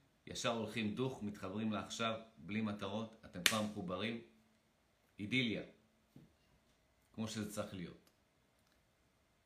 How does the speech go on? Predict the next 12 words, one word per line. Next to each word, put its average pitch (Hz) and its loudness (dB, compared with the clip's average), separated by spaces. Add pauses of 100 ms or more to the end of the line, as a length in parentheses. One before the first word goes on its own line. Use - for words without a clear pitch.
(160)
טריגר 139 4
מסוים 117 0
הדליק 107 -4
אתכם, 87 -8 (220)
הפעיל 117 0
אתכם. - -6 (640)
מישהו, 104 0 (120)
קול 127 2
של 110 -2
מישהו, 87 -6
מישהו 104 -2
הגיע, 95 0